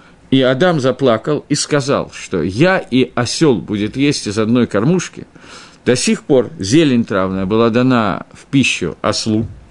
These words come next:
Теперь, кроме осла и бегемот, эта зелень травная дается в пищу человеку. Таким образом,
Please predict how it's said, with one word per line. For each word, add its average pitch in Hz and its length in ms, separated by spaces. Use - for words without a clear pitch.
Теперь, 165 380
кроме 147 400
осла 117 340
и 98 120
бегемот, 143 560
эта 113 240
зелень 107 320
травная 82 520
дается 160 800
в - 140
пищу 147 340
человеку. 110 640
Таким 170 240
образом, 139 440